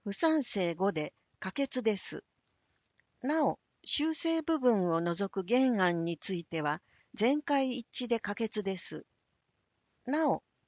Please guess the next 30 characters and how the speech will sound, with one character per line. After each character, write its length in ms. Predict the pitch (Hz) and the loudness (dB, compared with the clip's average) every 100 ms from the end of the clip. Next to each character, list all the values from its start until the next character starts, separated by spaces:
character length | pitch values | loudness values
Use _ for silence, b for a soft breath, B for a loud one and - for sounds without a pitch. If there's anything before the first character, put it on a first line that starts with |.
| - | -6
真 140 | 277 | -2
鍋 300 | 320 277 208 | 0 0 0
陽 240 | 208 226 196 | 0 0 -2
子 160 | - | -2
は 160 | 165 160 | -2 -2
す 200 | - 202 | -4 -4
べ 140 | 254 | -4
て 140 | - 165 | -4 -8
欠 200 | - 175 | -8 -10
席、 520 | - 190 - 175 170 _ _ _ _ _ | -6 -8 -6 -8 -10 _ _ _ _ _
瀬 220 | - 339 | -4 0
能 280 | 330 262 185 | 4 6 4
博 320 | 175 196 240 | 2 2 2
之 300 | 220 175 170 | 2 -2 -2
は 200 | 151 151 - _ - | -2 -2 -6 _ -8
議 180 | 269 330 | -4 -2
長 300 | 294 226 180 | 2 4 4
の 120 | 160 | 2
表 120 | 175 | 0
示 340 | 190 175 175 | 0 0 -2
で 160 | 160 165 | -2 -2
す。 240 | - 143 - _ _ _ _ _ _ _ _ | -4 -8 -12 _ _ _ _ _ _ _ _
議 180 | 285 330 | -2 0
長 340 | - 220 165 | 2 2 2
は、 240 | 156 147 - _ _ - | 2 0 -4 _ _ -6
地 160 | 240 | -4
方 280 | 240 330 330 | 0 2 2
自 180 | 269 269 | 2 -2
治 180 | 277 254 | -2 0
法 340 | 196 160 | 2 2